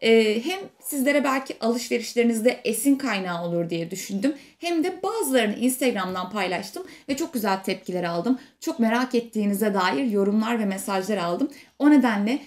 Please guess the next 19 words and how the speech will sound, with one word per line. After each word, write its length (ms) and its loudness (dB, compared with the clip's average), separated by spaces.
bütün 260 -2
hepsini 600 -2
tek 240 -4
bir 140 0
video 260 2
altında 600 -2
toplamak 460 -4
istedim. 340 -6
Umarım 400 -4
bu 80 0
video 220 0
sizler 300 -2
için 260 -8
faydalı 520 -2
bir 160 0
video 260 -2
olur. 200 -2
Umarım 440 6
alışverişlerinizde, 1040 -2